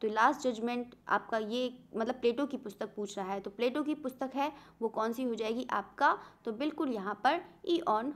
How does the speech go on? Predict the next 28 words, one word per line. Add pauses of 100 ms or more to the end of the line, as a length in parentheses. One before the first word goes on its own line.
हो
जाएगी। (240)
इसके
अलावा (240)
द
रिपब्लिक (120)
ज़रूर
याद
रखना, (260)
एक
सिम्पोजियम, (260)
ये
भी
ज़रूर
याद
रखिएगा, (260)
ठीक
है। (180)
ये
आपकी
कौन
सी
हो
जाएगी,
ईओन, (260)
ठीक
है, (140)
ईओन,